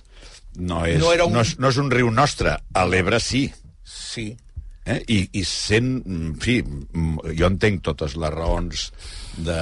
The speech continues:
Speaker 1: la gent de les Terres de l'Ebre. Aquí en tenim un... Eh, o sigui, les Terres estan perfectament representades aquí
Speaker 2: Pel
Speaker 1: per
Speaker 2: senyor
Speaker 1: Sant
Speaker 2: Joan
Speaker 1: Martí.
Speaker 2: Martí i Blanc.
Speaker 1: Però, però es fa r-, es fa rar,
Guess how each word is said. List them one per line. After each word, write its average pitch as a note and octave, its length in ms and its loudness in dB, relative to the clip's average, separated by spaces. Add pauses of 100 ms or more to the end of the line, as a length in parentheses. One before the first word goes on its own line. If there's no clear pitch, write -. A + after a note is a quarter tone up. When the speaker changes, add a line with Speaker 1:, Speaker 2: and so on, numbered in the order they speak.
(140)
Speaker 1:
la E2+ 160 0
gent D#2+ 220 0
de E2 80 0
les D#2+ 160 -2
Terres D#2+ 300 -2
de D#2+ 100 0
l'Ebre. G#2 240 2 (140)
Aquí D2 260 -8
en D2+ 100 -6
tenim E2 280 -4
un... A2 160 -6 (100)
Eh, E2+ 240 -6
o - 400 0
sigui, F2 180 -4
les F2 160 -2
Terres G2 220 -2
estan F#2+ 180 -4
perfectament F2 480 -4
representades D#2+ 540 0
aquí E2 300 -4
Speaker 2:
Pel - 500 -8
Speaker 1:
per A#2 160 2
Speaker 2:
senyor C#3 180 2
Speaker 1:
Sant - 60 2
Speaker 2:
Joan D3+ 160 4
Speaker 1:
Martí. C3+ 320 2
Speaker 2:
Martí - 340 -12
i A#2+ 60 -10
Blanc. G2+ 340 -4
Speaker 1:
Però, G2+ 300 4 (260)
però G2 220 2 (100)
es - 140 -4
fa G2 240 0
r-, F2 260 -4
es - 140 -6
fa F#2+ 140 2
rar, F2 340 0